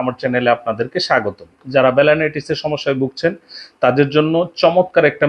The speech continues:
মেডিসিন হচ্ছে সেলেনিয়াম থ্রি এক্স। সেলেনিয়াম থ্রি এক্স ট্যাবলেট ফরম্যাটে সকালে, দুপুরে, রাতে দুইটা করে ট্যাবলেট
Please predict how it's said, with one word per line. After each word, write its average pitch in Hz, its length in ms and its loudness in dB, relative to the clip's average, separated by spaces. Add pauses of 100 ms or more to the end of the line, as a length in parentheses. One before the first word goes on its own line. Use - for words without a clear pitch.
মেডিসিন 139 420 0
হচ্ছে 139 220 -4 (240)
সেলেনিয়াম 147 460 2 (100)
থ্রি 117 200 -4 (120)
এক্স। - 140 -20 (160)
সেলেনিয়াম 160 520 2
থ্রি 160 160 0 (100)
এক্স 165 160 -6 (240)
ট্যাবলেট 156 420 2
ফরম্যাটে 160 420 0 (560)
সকালে, 151 460 2 (460)
দুপুরে, 151 460 0 (200)
রাতে 135 300 0 (320)
দুইটা 151 300 2
করে 147 140 4 (100)
ট্যাবলেট 143 380 2